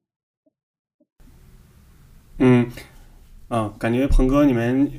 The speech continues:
应用的还是比较深入啊，而且确实也，也能看出来你们对 Crossfire 是真正的就是，呃，喜欢或者说热爱。嗯，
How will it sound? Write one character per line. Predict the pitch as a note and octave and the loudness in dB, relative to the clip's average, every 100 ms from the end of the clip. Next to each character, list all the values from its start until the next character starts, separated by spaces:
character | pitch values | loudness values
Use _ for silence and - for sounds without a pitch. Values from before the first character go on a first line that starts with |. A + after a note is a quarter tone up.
| - | -4
应 | D#3+ F3 | 4 6
用 | F3+ | 6
的 | A#2+ | 4
还 | A#2+ | 0
是 | |
比 | A#2 | -2
较 | A2 | -4
深 | A2+ - B2 | -4 -4 -4
入 | A#2+ | -2
啊， | G2+ G2 - | -4 -6 -12
而 | B2 | -16
且 | A#2 A#2+ G#2+ - - - - | -6 -4 -4 -8 -20 -20 -10
确 | - | -2
实 | A#2+ C3 C3 | 0 2 2
也， | A#2+ | 0
也 | - A2+ | -4 -6
能 | G#2+ A#2 | -4 -4
看 | C3+ | -2
出 | A#2+ | -2
来 | G#2+ | 0
你 | G#2+ | -2
们 | G#2 G#2 | -4 -4
对 | B2 | -4
Crossfire | A2+ B2+ B2 B2 A#2 | -4 -6 -4 -2 -2
是 | G#2+ A#2 G#2+ | -4 -6 -6
真 | G2+ B2 A#2+ | -4 -4 -2
正 | A#2 | -2
的 | G#2 G2 | -4 -6
就 | G2+ G#2 | -10 -14
是， | G2+ G2+ F#2+ - _ _ _ | -8 -8 -8 -14 _ _ _
呃， | - F#2+ F#2 F#2 | -14 -12 -10 -10
喜 | - - | -10 -6
欢 | G2+ G#2 G#2+ | -4 -2 -2
或 | |
者 | G#2 | -2
说 | G#2 | 0
热 | G#2+ A#2+ | 2 2
爱。 | G#2 G2+ G2 - - _ _ _ _ _ _ | 0 -2 -4 -14 -20 _ _ _ _ _ _
嗯， | B2+ A#2+ A#2+ A#2+ A#2+ A#2+ | -4 0 0 0 -2 -6